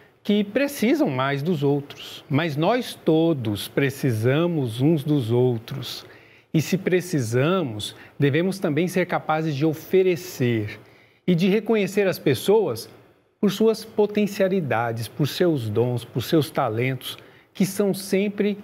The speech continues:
maiores que qualquer deficiência. Basta olhar com amor nos olhos de quem mais precisa de nós, como é o caso aqui que o Simon lembrou dos queridos internos da Vila São Cotolengo. Que amor que eles transmitem pra nós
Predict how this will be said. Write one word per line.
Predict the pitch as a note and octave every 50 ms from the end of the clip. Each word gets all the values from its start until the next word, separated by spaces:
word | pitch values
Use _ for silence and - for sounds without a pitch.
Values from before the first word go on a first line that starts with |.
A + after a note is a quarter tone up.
| - - - _ _ -
maiores | G#3+ G#3 F3+ D3+ C#3 C#3 C#3+ C#3+ C#3 -
que | - - C#3+
qualquer | - C#3+ B2 G#2+ - D3 C#3 C#3
deficiência. | C3+ C3+ A2 - A#2+ A2 - - A#2 F#2 F2 F2 - - - - - - - _ _ _ _ _ _ _ -
Basta | B2 B2 C#3 C#3 - F3
olhar | E3 E3 E3+ E3
com | - - F#3+
amor | F#3+ F3+ D#3+ C#3+ B2+ C3+ D3 C#3
nos | B2+ B2+ B2 A2 G#2
olhos | A#2+ B2 B2+ B2+ A#2
de | A#2 A#2+
quem | - - B2+ A#2
mais | G#2+ G#2 G2+ G#2+ A#2 C#3+ E3+ F#3 F3+ F#3 -
precisa | - - D3+ C#3 - - D3 C3 B2 B2+ C3
de | A#2+ C3+
nós, | A#2+ G#2 G2 G2 G2+ G2+ - - - - - _ _ _ -
como | - E3+ F3+
é |
o | F#3 F3+
caso | - D#3+ D#3 D#3 C#3 C#3
aqui | C3+ A2 - C#3 C3
que | B2+ -
o | C3
Simon | A2+ - C3+ B2+ A#2+ B2 B2
lembrou | B2 A#2+ A2 A2 A2+ A#2 A#2
dos | A#2 A2+ -
queridos | - - G#2+ G2 A#2+ E3+ G3 F#3 D#3+ C#3+
internos | D3 C3+ A2+ C3 B2+ B2+ A#2 A2+
da | B2
Vila | A2+ A#2+ B2 A#2+
São | A2 - B2+ A2
Cotolengo. | B2 A2+ - A#2+ G#2+ G#2+ G#2 G#2+ G#2+ G#2+
Que | - - E3+
amor | E3 D#3 C#3 C3 B2 B2+ C#3 D#3+ F3 F3+ E3+ B2+ - -
que | - D3+
eles | C3 A#2+ A2+ -
transmitem | - D3 C3+ A#2+ G#2+ A#2 B2+ B2+ B2 C3 B2
pra | A#2 A#2+ A#2 A2+
nós | B2+ D3+ E3+ E3